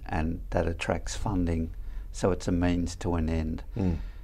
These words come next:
Speaker 1: Now, if we look at what's required for compliance and assistive technology, it's an internet connection, it's emergency power backup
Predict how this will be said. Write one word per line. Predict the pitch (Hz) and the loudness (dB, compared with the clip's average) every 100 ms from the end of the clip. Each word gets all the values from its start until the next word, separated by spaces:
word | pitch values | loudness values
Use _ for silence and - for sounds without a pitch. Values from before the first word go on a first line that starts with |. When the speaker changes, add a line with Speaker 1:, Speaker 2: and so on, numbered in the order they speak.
| - | -4
Speaker 1:
Now, | 117 | 0
if | 95 - | 0 2
we | |
look | 120 143 151 | 4 4 2
at | - | 0
what's | 110 - - | 0 -2 -4
required | 104 90 - 98 92 95 85 78 | -6 -4 -2 2 6 6 4 0
for | - 101 | -6 -8
compliance | - 90 - 90 90 90 - - - - - - - - | -6 -6 -4 -2 0 0 -2 -6 -8 -10 -12 -14 -12 -4
and | 92 | -2
assistive | 87 - - - - | -2 -2 -4 -2 -2
technology, | - 92 120 95 90 90 92 85 87 | -2 -4 0 2 4 4 2 2 2
it's | 95 90 - - - - - - - - - | 0 0 0 -6 -8 -8 -8 -8 -8 -8 0
an | 87 | 4
internet | 92 107 95 90 87 - - | 4 4 4 4 2 -4 -6
connection, | - 87 87 - 95 85 82 - - - - | 0 2 2 2 4 4 2 -2 -10 -12 -10
it's | - - | -8 -4
emergency | 82 87 90 - 90 - 85 | 2 4 4 2 -2 -2 -4
power | - 85 82 85 82 82 - - | 0 4 6 4 2 -2 -8 -4
backup | - 87 - - - | -2 0 0 -4 -4